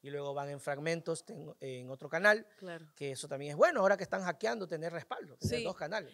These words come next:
Speaker 2: Y, mm, y también tienes la interacción, o sea, primero estás en las noticias, tienes el monitor, tienes la mano derecha que es producción,
Speaker 1: Ajá.
Speaker 2: tienes también además el chat,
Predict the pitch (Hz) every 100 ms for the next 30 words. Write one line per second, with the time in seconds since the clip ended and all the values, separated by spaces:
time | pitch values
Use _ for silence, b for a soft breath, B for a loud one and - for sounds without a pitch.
0 | - 254 254 254 247 240 240 - 233 240
1 | 254 277 294 294 240 202 202 185 175 185
2 | 156 196 254 349 285 269 214 208 196 180
3 | 175 208 247 254 202 190 190 185 226 240
4 | 226 226 220 214 220 214 220 226 196 196
5 | 214 180 214 233 269 247 247 311 320 311
6 | 277 226 - 240